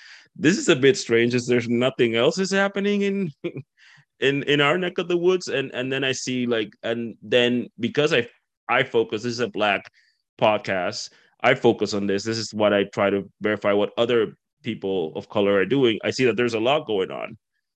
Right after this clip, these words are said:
Like, there's people like Tribe, there's, there's people like you, there's people, uh, like, there, there's a lot of people doing stuff, but they don't even get that kind of coverage. And I'm like,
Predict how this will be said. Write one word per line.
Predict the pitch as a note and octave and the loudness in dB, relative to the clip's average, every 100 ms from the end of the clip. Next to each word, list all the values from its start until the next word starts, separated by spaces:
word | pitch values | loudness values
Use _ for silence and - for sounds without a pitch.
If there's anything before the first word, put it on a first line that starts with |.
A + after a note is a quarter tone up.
| _ _ _ _ | _ _ _ _
Like, | - G2+ | -6 -2
there's | G#2 A2+ | 2 2
people | - A2+ G#2+ | 2 0 2
like | G#2+ G#2 | 0 -2
Tribe, | - F3 C#3+ A#2 G2+ G2 | 0 4 6 6 2 0
there's, | G2 G2 - | -4 -4 -10
there's | F#2+ G#2 G2+ | -2 0 0
people | G2+ G2 | -6 -2
like | G#2 G#2 | -2 -2
you, | C3+ C#3+ A#2+ | 0 2 4
there's | G2 G2+ - | 2 -2 -6
people, | F#2+ F2+ F#2 F#2 D#2 | -8 -2 0 2 0
uh, | - | 0
like, | G2+ G2 - | -2 -2 -2
there, | G#2+ G#2 - | -4 -4 2
there's | A#2 A#2 | 2 4
a | |
lot | A#2+ C3+ C#3 | 2 2 2
of | |
people | B2 A#2+ | 0 -2
doing | G#2+ C#3+ C3+ | -2 0 0
stuff, | A2+ G#2+ G2+ | -2 -6 -8
but | F#2 | -8
they | G2 A2+ | 0 4
don't | A#2 | 4
even | A2+ G#2 G#2 | 2 -2 -2
get | G#2+ | -2
that | G#2 G2 | -2 -4
kind | G#2+ F2 | -4 -6
of | |
coverage. | F#2+ F#2+ F#2 F#2 | -4 -4 -2 -4
And | G2 | -4
I'm | G#2 G#2 | -2 -2
like, | - | -4